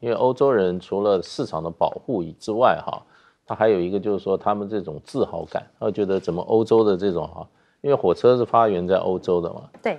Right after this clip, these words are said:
Speaker 1: 那到今天被中国这个技术哈赶上取代，我想他们心里面上有一种哈，有一种抗拒啊。不过，呃，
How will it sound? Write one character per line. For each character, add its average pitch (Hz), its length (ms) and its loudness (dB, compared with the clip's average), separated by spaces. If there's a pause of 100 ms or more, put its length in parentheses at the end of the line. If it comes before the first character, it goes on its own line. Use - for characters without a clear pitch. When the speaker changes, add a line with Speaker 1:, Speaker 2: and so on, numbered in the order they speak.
Speaker 1:
那 117 140 2
到 104 200 8
今 107 160 -4
天 107 220 0
被 107 100 4
中 104 240 -2
国 87 160 0
这 85 80 -4
个 87 80 -2
技 90 220 -6
术 85 240 -4
哈 85 160 -8 (160)
赶 90 240 -2
上 98 300 0
取 - 180 -12 (100)
代， 92 200 2 (400)
我 113 100 -2
想 107 140 0
他 107 100 2
们 110 80 0
心 120 240 -6
里 90 80 -2
面 90 220 -2
上 95 180 -2
有 80 160 -4
一 92 80 -4
种 85 240 -6
哈， 82 400 -8
有 95 100 -8
一 101 60 -6
种 92 160 -8
抗 104 300 -2
拒 92 220 -8
啊。 - 140 -14 (520)
不 127 60 2
过， 123 500 10 (380)
呃， 98 1160 2